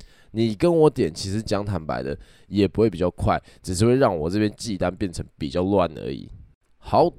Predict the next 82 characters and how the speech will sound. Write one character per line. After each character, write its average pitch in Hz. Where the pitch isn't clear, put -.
第 180
四 120
个， 65
第 196
四 180
个 123
其 98
实 110
不 139
免 104
俗 90
的 90
呢， 90
就 110
是 110
吐 117
啊， 87
或 113
者 85
是 104
骚 107
扰 90
其 -
他 87
客 98
人 62
啊， 71
或 190
者 87
是 131
跳 113
舞。 73
但 214
其 160
实 156
跳 175
舞 101
我 92
觉 95
得 104
是 123
很 98
有 92
趣 92
的， 58
因 165
为 185
大 180
部 160
分 165
大 151
家 151
喝 147
醉 143
酒 95
跳 139
舞 90
的 85
状 110
况 110
呢， 92
都 117
是 120
属 90
于 85
很 87
可 -
爱 80
的， 76
就 104
是 123
可 104
能 87
会 117
一 135
群 95
在 113
舞 90
台 87
前 85
面 95
啊， 85